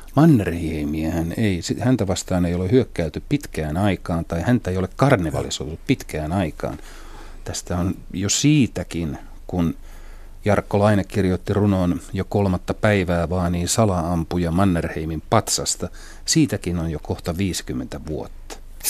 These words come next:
Mutta niin, hän, hän on herkullinen hahmo, koska kaikki tunteva-, tai isot osat nu-, nuoria taiteilijapolvia tuntevat kutsumusta –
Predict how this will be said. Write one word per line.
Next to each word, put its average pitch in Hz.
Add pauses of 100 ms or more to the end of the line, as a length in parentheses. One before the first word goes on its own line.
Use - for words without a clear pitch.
(680)
Mutta 104
niin, 101
hän, 117
hän 107
on 98
herkullinen 101
hahmo, 101
koska - (1400)
kaikki 123
tunteva-, 107
tai 107 (280)
isot 127 (160)
osat 107 (140)
nu-, -
nuoria 95
taiteilijapolvia 82
tuntevat 80
kutsumusta – 107